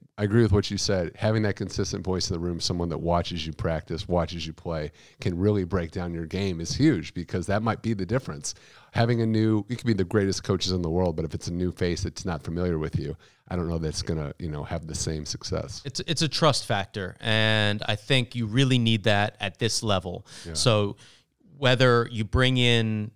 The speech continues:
Speaker 2: that second voice to take you over the top, that, that kind of person who's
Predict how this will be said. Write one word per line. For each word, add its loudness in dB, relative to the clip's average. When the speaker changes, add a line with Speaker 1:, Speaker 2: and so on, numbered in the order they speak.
Speaker 2:
that -4
second 0
voice 0
to -6
take 0
you 4
over 0
the -4
top, 0
that, -4
that -4
kind 0
of -2
person 0
who's -2